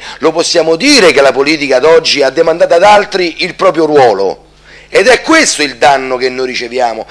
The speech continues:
che abbiamo ricevuto, perché nel momento in cui serviva effettivamente fare la differenza,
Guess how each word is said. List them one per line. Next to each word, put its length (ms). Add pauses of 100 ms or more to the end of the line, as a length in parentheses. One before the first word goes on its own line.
(160)
che 120
abbiamo 280
ricevuto, 680 (500)
perché 340
nel 140
momento 400
in 100
cui 180
serviva 720 (300)
effettivamente 960
fare 220
la 40
differenza, 840